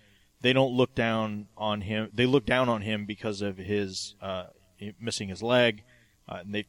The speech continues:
they feel like he's not as competent. But obviously, we saw very on, early on when he tried to track down the lead of who called in the hot tip. Uh, he found the, you know, basically the two homeless people that were living there.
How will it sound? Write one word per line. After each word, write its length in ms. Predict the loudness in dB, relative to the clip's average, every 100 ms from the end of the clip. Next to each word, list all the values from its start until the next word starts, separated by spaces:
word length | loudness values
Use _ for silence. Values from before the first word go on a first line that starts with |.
| -8
they 80 | -6
feel 180 | -2 -2
like 140 | -4
he's 140 | -6
not 140 | -4 -6
as 100 | -6
competent. 640 | -2 0 0 0 0 0 -6 -20 -8 2
But 100 | 6
obviously, 340 | 8 6 2
we 80 | 2
saw 200 | 4 4
very 260 | 4 4
on, 220 | 4 2 0
early 260 | 0 2 4
on 240 | 4 4
when 120 | 2 -4
he 400 | 0 2 2 -2 _ _ _ _
tried 160 | 4 4
to 80 |
track 240 | 4 0 2
down 180 | 0 0
the 80 |
lead 300 | -2 -2 0
of 140 | 0 4
who 160 | 2
called 340 | 4 4 4 2
in 160 | -2
the 80 | -4
hot 260 | -4 -4 -4
tip. 300 | 0 0 0 _ _ _ _ -10
Uh, 220 | -8 -6
he 140 | -8
found 480 | 0 2 2 0 -6 -12 -10
the, 320 | -2 0 -2 -6 _ _ -8
you 100 | -4
know, 60 |
basically 360 | 0 0 0 -2
the 60 | 0
two 180 | 0
homeless 280 | 4 4 2
people 260 | -2 -2 0
that 100 | -2
were 100 | -2
living 240 | -2 -2
there. 280 | 0 0 -2